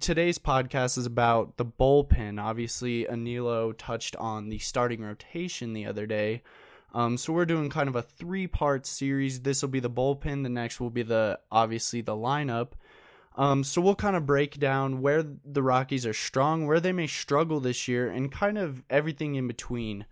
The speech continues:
Um, just introing myself a little bit. I am new to the Mile High Sports team. I helped with some of the Nuggets coverage,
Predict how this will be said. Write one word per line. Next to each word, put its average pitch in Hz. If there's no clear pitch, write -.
Um, 185
just 240
introing 139
myself 110
a 117
little 113
bit. 120
I 120
am 117
new 165
to 160
the 127
Mile 113
High 113
Sports 110
team. 120
I 110
helped 165
with 165
some -
of 214
the 180
Nuggets 156
coverage, 151